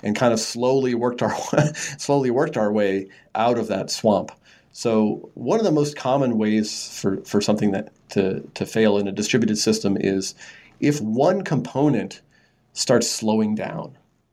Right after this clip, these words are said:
right? And it could slow down for any number of reasons. Maybe the garbage collector's,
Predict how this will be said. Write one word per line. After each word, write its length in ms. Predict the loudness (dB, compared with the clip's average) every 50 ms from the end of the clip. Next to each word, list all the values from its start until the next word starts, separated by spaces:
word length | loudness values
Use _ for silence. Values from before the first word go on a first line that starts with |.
| _ _ _ _
right? 140 | -4 -2 0
And 120 | 2 2
it 80 | 2 0
could 140 | 0 -2 -2
slow 260 | -2 0 0 2 2
down 480 | 2 2 0 0 -2 -2 -4 -4 -6 -10 _ _ _
for 140 | -12 -8 -2
any 200 | 0 2 2 4
number 240 | 2 2 0 0 -2
of 120 | -2 -2
reasons. 420 | -4 -4 -4 -6 -6 -10 -8 -4 0
Maybe 340 | 2 4 4 4 2 0 0
the 140 | 0 0
garbage 340 | 0 2 2 2 0 -2 -2
collector's, 720 | 0 0 0 0 2 0 0 0 0 -4 -8 -10 -12 -16